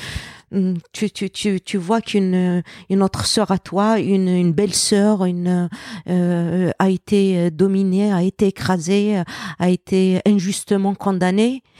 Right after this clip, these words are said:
et que tu prends sa défense, sachant que toi-même, tu seras tout de suite condamnée aussi, tu vas prendre des coups, tu vas, voilà. Et, euh, et elle, elle pro-, elle, elle préférait partager ses coups, cette punition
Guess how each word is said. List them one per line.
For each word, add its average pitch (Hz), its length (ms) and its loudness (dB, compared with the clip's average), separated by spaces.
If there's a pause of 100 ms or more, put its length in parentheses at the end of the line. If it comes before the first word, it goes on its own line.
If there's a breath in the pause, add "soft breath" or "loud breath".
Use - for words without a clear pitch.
(120)
et - 80 0
que - 60 -6
tu - 160 -2
prends - 220 2
sa 196 180 2
défense, 180 400 -2
sachant 220 320 -2
que 214 100 -2
toi-même, 196 460 -2
tu 190 140 -8
seras 170 440 -6 (540 loud breath)
tout 202 100 2
de - 60 -2
suite - 260 0
condamnée 185 460 2
aussi, 180 400 -2
tu - 160 -2
vas 180 140 0
prendre 170 340 -2
des 151 140 0
coups, 208 320 -6
tu - 140 -12
vas, 165 240 -2 (340 loud breath)
voilà. 185 320 0 (340 loud breath)
Et, 185 420 2
euh, 175 280 0 (100)
et - 80 2
elle, 202 460 2 (580)
elle 226 160 0
pro-, - 380 -2
elle, 208 420 2
elle 208 140 2
préférait 226 580 -2 (260 loud breath)
partager 202 600 -2
ses - 260 -4
coups, 262 480 -8
cette - 220 -6
punition 214 560 -2